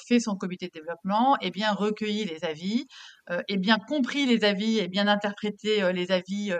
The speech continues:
qui lui ont été remis. Et si parfois, euh, la fiche est, euh, est incomplète ou les avis sont, euh, sont, euh, mitigés, va organiser une réunion ad hoc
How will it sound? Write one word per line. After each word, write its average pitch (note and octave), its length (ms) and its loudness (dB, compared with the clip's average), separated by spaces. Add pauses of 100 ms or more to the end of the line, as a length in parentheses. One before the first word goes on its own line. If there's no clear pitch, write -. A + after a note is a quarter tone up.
(100)
qui F3+ 200 -12
lui F3 80 -14
ont F3+ 80 -8
été F3 200 -8
remis. G#3 360 0 (340)
Et F3+ 100 -6
si - 180 -10
parfois, G#3+ 560 2
euh, F#3 60 4
la F3 120 2
fiche G#3+ 400 -6
est, E3+ 120 -4
euh, D#3+ 200 0
est F3+ 120 -2
incomplète A3 640 0
ou F#3 40 -8
les E3+ 180 -8
avis F#3+ 320 0
sont, F3+ 300 -10
euh, D#3 100 -4 (440)
sont, F#3 280 -4
euh, D#3+ 180 -4 (200)
mitigés, G#3+ 640 0
va F#3 140 8
organiser G3 420 4
une G3+ 120 4
réunion G3+ 460 2
ad G3+ 200 2
hoc A3 240 0